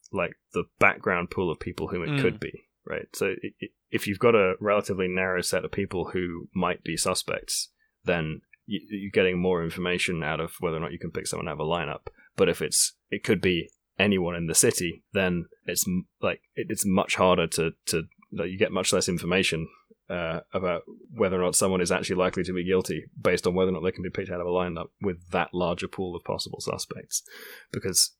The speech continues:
Speaker 1: people look alike.
Speaker 2: Yeah.
Speaker 1: It's similarly the case for e-,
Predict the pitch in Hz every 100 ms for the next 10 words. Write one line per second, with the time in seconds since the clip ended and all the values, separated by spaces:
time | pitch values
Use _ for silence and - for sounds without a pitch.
0 | 82 87 87 87 53 67 - - _ _
1 | - - - _ - 131 131 117 - _
2 | _ _ _ _ - - - - 113 107
3 | 95 98 95 - 101 98 - 90 90 -
4 | - 110 107